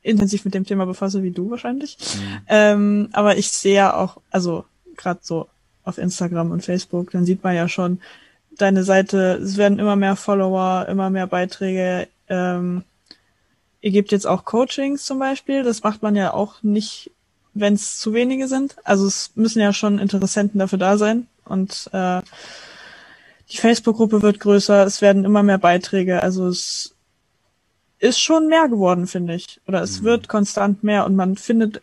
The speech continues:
Speaker 1: immer mehr Leute, die sich da irgendwie auch dazu äußern oder die sagen, "Ja, ich hab das auch" oder "Ich versteh dich" und so. Das, äh, ist mir schon aufgefallen, ja. Das finde ich aber auch sehr gut. Also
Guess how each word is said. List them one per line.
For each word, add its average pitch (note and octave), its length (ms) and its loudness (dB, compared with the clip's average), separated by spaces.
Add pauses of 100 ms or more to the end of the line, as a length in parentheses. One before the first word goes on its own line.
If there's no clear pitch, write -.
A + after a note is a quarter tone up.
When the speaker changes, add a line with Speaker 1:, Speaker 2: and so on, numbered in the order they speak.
Speaker 1:
immer G#3+ 160 2
mehr G#3 160 2
Leute, G3 380 2
die F#3 480 -2 (640)
sich G#3 200 -2
da F#3+ 160 4
irgendwie G3+ 280 2
auch G#3 160 2
dazu - 280 -4
äußern F#3 400 -2
oder F3 180 -4
die F3+ 120 -4
sagen, F3+ 300 -4
"Ja, D4+ 220 -4
ich - 120 -10
hab C4 120 -14
das - 160 -8
auch" C4 340 -4
oder G#3 260 -2
"Ich G#3+ 140 -8
versteh B3+ 340 -2
dich" A#3+ 320 -4
und G3+ 220 0 (140)
so. A3+ 400 0 (960)
Das, - 360 -4
äh, F#3+ 440 2 (960)
ist - 260 -6
mir G#3+ 120 2
schon G#3 180 -2
aufgefallen, F#3+ 640 -4
ja. F3+ 280 -4 (500)
Das G#3 120 -8
finde B3+ 180 2
ich G3+ 80 4
aber F#3+ 140 2
auch G3 80 0
sehr F#3+ 180 -4
gut. F#3+ 140 -2 (180)
Also F#3+ 320 0